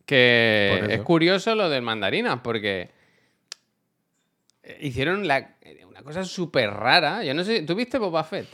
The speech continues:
Speaker 1: El libro de Boba
Speaker 2: <clears throat>
Speaker 1: Fett.
Speaker 2: No, no, no.
Speaker 1: Tú sabes que hay que verla, porque la trama del Mandalorian pasa por ahí de forma muy, muy importante.
Speaker 2: Mm,
Speaker 1: O sea, los
Speaker 2: ahora
Speaker 1: tres
Speaker 2: me voy a
Speaker 1: últimos
Speaker 2: poner.
Speaker 1: episodios del libro de Boba Fett es la secuela de,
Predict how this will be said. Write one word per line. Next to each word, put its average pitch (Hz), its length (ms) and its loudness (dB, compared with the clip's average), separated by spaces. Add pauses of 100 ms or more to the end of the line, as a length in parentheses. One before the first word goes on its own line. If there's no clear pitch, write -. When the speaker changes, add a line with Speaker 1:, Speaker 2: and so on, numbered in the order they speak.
(160)
Speaker 1:
El 135 140 -12
libro 143 220 -2
de - 60 2
Boba 127 240 -2
Speaker 2:
<clears throat> 147 80 0
Speaker 1:
Fett. 107 280 -8 (280)
Speaker 2:
No, 82 280 -10
no, 80 120 -14
no. 82 100 -16 (240)
Speaker 1:
Tú 139 100 -14
sabes 156 300 0
que - 80 0
hay 131 160 4
que 127 100 4
verla, 143 400 4
porque 101 640 -2 (220)
la 107 200 -2
trama 131 340 0
del 131 160 -4
Mandalorian 135 640 -4
pasa 135 360 -4
por 135 100 -2
ahí 156 360 0
de 139 180 -2
forma 131 460 -4
muy, 151 500 -2
muy 135 320 -2
importante. 117 640 -6 (640)
Speaker 2:
Mm, 90 140 -8
Speaker 1:
O 92 140 -18
sea, 143 120 0
los 135 140 2
Speaker 2:
ahora - 60 -6
Speaker 1:
tres 160 140 0
Speaker 2:
me 190 60 0
voy 202 40 -2
a - 40 -
Speaker 1:
últimos 196 160 0
Speaker 2:
poner. 170 180 -4
Speaker 1:
episodios 151 400 -2
del 110 140 -6
libro 139 160 -4
de 160 60 -4
Boba 139 220 -2
Fett 180 380 -6
es 160 420 -2
la 113 220 -2
secuela 151 720 2
de, 92 520 -4